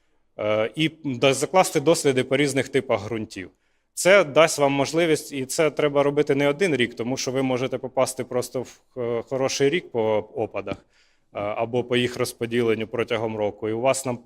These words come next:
наприклад, по ефективності покаже, що у вас сто двадцять кілограм буде давати найбільший ефект. А потім ви попадете в рік, коли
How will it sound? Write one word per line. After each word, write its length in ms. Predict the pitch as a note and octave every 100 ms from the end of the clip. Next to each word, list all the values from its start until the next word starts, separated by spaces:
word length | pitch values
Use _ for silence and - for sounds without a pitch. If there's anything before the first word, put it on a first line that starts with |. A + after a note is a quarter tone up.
| C3
наприклад, 560 | A#2+ A#2+ B2+ B2 A#2 - - _ _
по 320 | B2+ B2 A#2+
ефективності 680 | A#2+ - B2 D#3 C#3 A#2 -
покаже, 360 | - A2+ B2+ A#2
що 160 | -
у 40 | A#2
вас 140 | A#2+
сто 140 | - A2+
двадцять 360 | A#2+ A#2 A2+
кілограм 500 | B2 A2+ G#2+ C3+ B2 - -
буде 440 | A2+ A#2 A#2 A2+
давати 340 | A#2 A#2 A2+ A2
найбільший 560 | A2 G#2+ A2+ - A2+
ефект. 280 | G#2 F#2+ -
А 120 | A#2
потім 320 | - C#3 C3 B2
ви 60 |
попадете 500 | A#2+ A#2 B2 A#2+ B2
в 60 | A2+
рік, 220 | B2 -
коли 280 | A#2 A2+